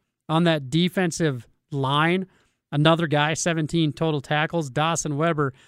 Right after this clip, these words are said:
Tony Pierce, Talbert, Chink, Kubitz, Wirtz, Thomas, Javier Darrett. That's a guy that, watch him, fifty-eight.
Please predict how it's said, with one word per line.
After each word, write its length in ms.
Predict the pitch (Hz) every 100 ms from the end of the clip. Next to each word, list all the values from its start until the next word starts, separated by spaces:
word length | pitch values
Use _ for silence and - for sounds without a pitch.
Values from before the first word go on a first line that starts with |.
| _ -
Tony 340 | 180 214 190
Pierce, 380 | 127 190 190 147
Talbert, 540 | - 175 196 160 131
Chink, 400 | - 180 196 139
Kubitz, 460 | - 180 202 147 -
Wirtz, 440 | 139 190 160 - - _ _ -
Thomas, 500 | 175 196 214 147 -
Javier 380 | 180 240 233 185
Darrett. 520 | 127 151 185 123 - _ _ _ _ -
That's 160 | 190
a 60 | 240
guy 320 | 175 175 170
that, 200 | 156 151
watch 360 | 147 196 208 -
him, 180 | 190 139
fifty-eight. 760 | 185 190 160 143 160 151 -